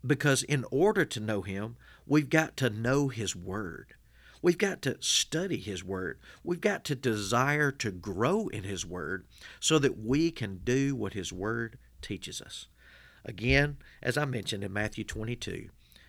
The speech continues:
Jesus gives us the explanation of purity of heart.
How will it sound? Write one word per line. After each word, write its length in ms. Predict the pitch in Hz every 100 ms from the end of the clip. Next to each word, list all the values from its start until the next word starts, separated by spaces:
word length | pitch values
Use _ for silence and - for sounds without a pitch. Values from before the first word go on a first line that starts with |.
| -
Jesus 560 | 117 131 214 139 104 -
gives 540 | 107 98 131 160 -
us 160 | 95 -
the 200 | 101 78
explanation 840 | 110 - 101 92 104 98 - 90 -
of 200 | 95 80 _
purity 680 | - 117 120 - - 65 - _ _
of 160 | - -
heart. 420 | - 104 - -